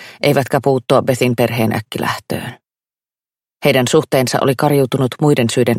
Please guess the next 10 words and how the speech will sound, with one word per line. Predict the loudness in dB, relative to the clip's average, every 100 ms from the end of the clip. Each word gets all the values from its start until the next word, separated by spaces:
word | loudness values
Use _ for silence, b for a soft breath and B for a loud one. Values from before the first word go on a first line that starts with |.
| 0
oheistuotteena, | 0 0 0 -2 -2 -2 -2 -2 -4 -8 _ _ -2
mutta | 0 2
silloin | 4 4 4
se | 2
oli | 2
merkinnyt | 2 0 0 -2 0
ainakin | 0 0 0 0
Ryalille | 2 2 2 0 -2 -4 -2
todellista | 0 2 0 -4
katastrofia. | -4 -4 -4 -8 -10 -10 -10 -10